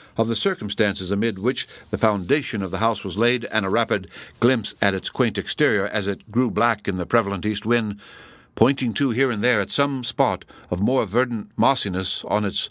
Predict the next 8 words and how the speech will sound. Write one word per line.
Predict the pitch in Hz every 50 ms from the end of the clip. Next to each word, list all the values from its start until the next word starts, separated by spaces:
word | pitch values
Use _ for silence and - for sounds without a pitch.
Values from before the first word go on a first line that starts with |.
| - - -
roof | - 123 143 127 - - - -
and | - 95 90
walls, | 92 113 135 135 135 135 - - _ - _ _ _ _ _ - - - -
we | - 113
shall | - 147 147
commence | 147 - 135 131 160 175 165 - - - - - - -
the | - 123 120
real | 135 160 160 147 139